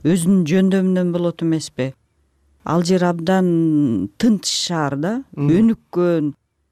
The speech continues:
Speaker 1: маданияты жетишкен шаар.
Speaker 2: Баягы мындай кодулап, "Сен тияктан келдиң, бияктан
Speaker 1: Жок,
Speaker 2: келдиң" деген жок,
Speaker 1: жок,
Speaker 2: улут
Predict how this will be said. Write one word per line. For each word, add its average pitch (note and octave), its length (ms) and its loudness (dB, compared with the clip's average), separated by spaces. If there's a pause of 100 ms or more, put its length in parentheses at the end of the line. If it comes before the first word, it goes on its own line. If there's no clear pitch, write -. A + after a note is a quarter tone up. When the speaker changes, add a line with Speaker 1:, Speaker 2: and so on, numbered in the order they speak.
(120)
Speaker 1:
маданияты G3 680 0
жетишкен E3+ 600 -2
шаар. C3 340 -6 (160)
Speaker 2:
Баягы G3 680 -2 (500)
мындай F#3 300 0
кодулап, G3 680 0
"Сен F#3+ 320 -2
тияктан G3 480 -4
келдиң, F#3+ 220 0
бияктан F#3 160 -2
Speaker 1:
Жок, F#3 180 2
Speaker 2:
келдиң" F#3 140 -8
деген G3 200 -4
жок, G3+ 140 -2
Speaker 1:
жок, F3+ 200 0
Speaker 2:
улут F#3+ 120 -4